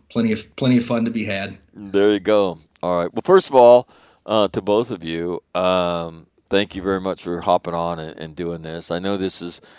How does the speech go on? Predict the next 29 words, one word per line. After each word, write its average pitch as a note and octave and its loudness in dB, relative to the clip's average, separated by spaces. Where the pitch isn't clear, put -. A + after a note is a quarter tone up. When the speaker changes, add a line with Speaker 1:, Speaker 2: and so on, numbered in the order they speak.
Speaker 2:
these G2 -6
discussions G2+ -2
are F2 2
always, F2+ 0
uh, E2+ -6
inspiring F#2+ -2
for D#2+ -16
people F#2 -14
and, F2 -6
uh, F2 -2
and F2 -6
also, F2 -2
you F#2+ -10
know, F2+ -2
encouraging F2+ -6
them E2+ -10
to E2 -6
get E2+ -6
involved E2+ -4
in E2 -16
their E2 -10
community E2 -12
and C3+ -14
not F#3+ -6
only A3 -4
go G2+ 0
spend F2 -8
time, A#2 -6
but, E2+ -4